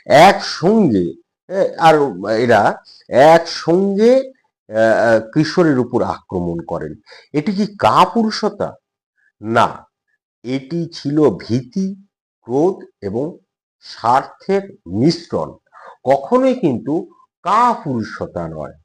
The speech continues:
একসঙ্গে ভীতি, ক্রোধ এবং স্বার্থের মিশ্রণ ঘটেই ছিল এই সপ্তরথীকে আক্রমণে এগিয়ে যাওয়া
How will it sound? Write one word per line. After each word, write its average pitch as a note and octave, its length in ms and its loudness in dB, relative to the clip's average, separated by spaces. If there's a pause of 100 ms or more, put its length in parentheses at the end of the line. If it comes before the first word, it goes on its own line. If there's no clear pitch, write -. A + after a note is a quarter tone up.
(400)
একসঙ্গে E3 800 4
ভীতি, F#3 640 0
ক্রোধ F3 320 4
এবং D#3 200 0
স্বার্থের C#3 640 -2
মিশ্রণ D#3+ 840 2 (640)
ঘটেই B2+ 480 -2
ছিল C#3 360 -2 (440)
এই A#2 220 -8
সপ্তরথীকে C3+ 1400 -2 (260)
আক্রমণে G#2+ 880 -2 (240)
এগিয়ে G#2+ 520 -4
যাওয়া C2+ 320 -14